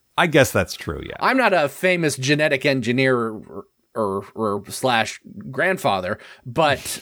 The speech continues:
Speaker 2: <laughs> I would have picked my words a little more carefully.
Speaker 1: Yeah, I suppose
Speaker 2: That's just,
Speaker 1: so.
Speaker 2: that's just me.
Speaker 1: Yeah. I mean, you know, look, you're not gonna do anything that makes Malik happy. Let's be clear.
Speaker 2: I mean, no, that's true.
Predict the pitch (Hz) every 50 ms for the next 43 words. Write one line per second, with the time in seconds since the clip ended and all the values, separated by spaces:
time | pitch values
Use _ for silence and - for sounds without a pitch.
0 | - - - 208 247 233 196 170 - - - 196 - - 165 160 147 147 151 143
1 | 139 113 127 147 175 165 156 131 127 117 - 151 135 117 - 107 92 76 69 -
2 | _ _ _ _ _ _ _ _ _ _ - 320 262 233 214 208 196 185 170 -
3 | - - 190 - 254 - - 233 196 - - - 277 277 240 196 202 160 143 180
4 | - - - - - - _ _ _ _ _ _ _ _ - - 85 62 - _
5 | _ _ _ _ _ _ _ _ _ _ _ _ _ _ _ _ _ _ - -
6 | 147 165 175 165 151 - - - 185 190 147 95 - - - - 190 - - -
7 | _ - 170 226 247 233 180 175 180 165 170 165 156 143 139 117 120 113 117 117
8 | 107 101 - - 104 95 98 95 87 78 76 - - - - - - 78 73 -
9 | 78 76 90 113 - - - 107 - - - 78 65 - - _ _ _ _ _
10 | - 92 95 98 101 98 90 101 123 143 139 131 110 92 101 107 113 107 - -
11 | - - 104 90